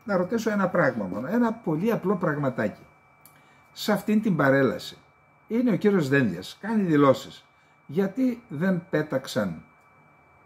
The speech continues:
δύο Ραφάλ και δύο Βάιπερ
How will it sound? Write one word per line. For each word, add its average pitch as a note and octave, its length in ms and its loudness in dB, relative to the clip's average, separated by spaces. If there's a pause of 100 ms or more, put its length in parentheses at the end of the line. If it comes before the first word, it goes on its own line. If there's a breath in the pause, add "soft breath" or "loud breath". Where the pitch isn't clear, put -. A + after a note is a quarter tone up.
(1200)
δύο F#3 360 6
Ραφάλ D#3 500 2 (840)
και G3 120 -6
δύο F3+ 240 4
Βάιπερ E3 480 4